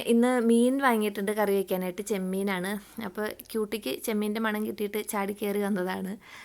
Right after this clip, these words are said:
ബ്യൂട്ടി ഇതറിഞ്ഞിട്ടില്ല എന്ന് തോന്നണത്. അപ്പോൾ ഞാനത് ക്ലീൻ ആക്കാനായിട്ട് പോയി. പിന്നെ അതൊക്കെ,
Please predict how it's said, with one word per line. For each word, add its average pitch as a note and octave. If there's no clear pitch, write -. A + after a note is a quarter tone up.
ബ്യൂട്ടി A3
ഇതറിഞ്ഞിട്ടില്ല G#3+
എന്ന് G3
തോന്നണത്. E3+
അപ്പോൾ A3+
ഞാനത് A#3
ക്ലീൻ A3+
ആക്കാനായിട്ട് G#3
പോയി. G3+
പിന്നെ G#3+
അതൊക്കെ, G#3